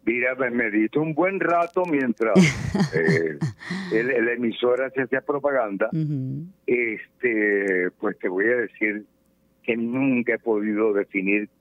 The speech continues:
Speaker 1: con quién, porque en cada momento hubo, hubo novelas que fueron fundamentales, que yo hice con, con determinadas actrices y que, que fueron apasionantes. Con Hilda y Viviana Caína fue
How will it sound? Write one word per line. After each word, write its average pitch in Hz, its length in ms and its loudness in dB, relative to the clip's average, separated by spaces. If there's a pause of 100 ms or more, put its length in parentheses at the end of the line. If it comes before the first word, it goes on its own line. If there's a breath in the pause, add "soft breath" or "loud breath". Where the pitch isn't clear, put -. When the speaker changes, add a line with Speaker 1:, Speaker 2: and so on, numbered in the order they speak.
(140)
Speaker 1:
con 104 300 -2 (140)
quién, 92 600 -2 (340 soft breath)
porque 110 500 -2
en 117 140 0
cada 123 300 0
momento 143 580 0
hubo, 98 460 0 (500)
hubo 123 240 0
novelas 131 520 0
que - 120 -8
fueron 107 240 -4
fundamentales, 104 760 -4
que 95 140 -4
yo 95 100 -2
hice 117 220 -4
con, 110 280 -4 (320)
con 110 160 -2
determinadas 101 760 -2
actrices 104 520 -4 (420)
y 110 120 -2
que, - 240 -6 (420)
que - 60 -16
fueron 73 260 -8
apasionantes. 87 960 -4 (520)
Con 101 240 -2
Hilda 104 300 0
y 123 80 0
Viviana 95 640 -2
Caína 85 480 -4
fue 101 500 -2